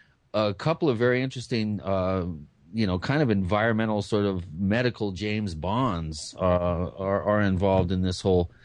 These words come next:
in this whole scenario as well. And some of these brains were brought back to Fort Detrick, to the Rocky Mountain Labs, and other biological weapons, uh, development facilities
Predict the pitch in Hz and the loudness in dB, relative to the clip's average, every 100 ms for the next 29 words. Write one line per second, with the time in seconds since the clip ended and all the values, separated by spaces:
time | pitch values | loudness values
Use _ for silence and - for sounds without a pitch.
0 | - - 98 101 98 110 95 - 98 92 | -20 -6 2 2 4 2 2 2 2 4
1 | 92 90 87 101 120 104 87 95 92 139 | 4 4 2 2 4 4 2 -2 -4 -2
2 | 165 135 98 101 113 127 104 87 98 104 | 0 0 0 0 2 2 0 0 0 0
3 | 87 104 123 117 - 110 90 87 - _ | 0 0 0 -2 -6 -4 -2 -4 -10 _
4 | _ - 98 82 110 120 - 120 113 113 | _ -2 -2 2 2 2 2 2 2 0
5 | - 101 85 95 98 101 82 82 101 104 | -4 -8 -2 -2 -2 -4 -4 0 0 2
6 | 104 95 87 85 98 101 92 - _ _ | 0 -2 -6 -2 0 0 -2 -4 _ _
7 | - 98 101 101 101 - 92 107 117 104 | -6 0 2 2 0 -4 -2 -2 -2 -6
8 | 95 - 90 87 87 95 120 92 87 90 | -8 -6 -4 -2 -2 0 0 0 -6 -6
9 | - 95 87 85 82 | -2 0 2 0 -4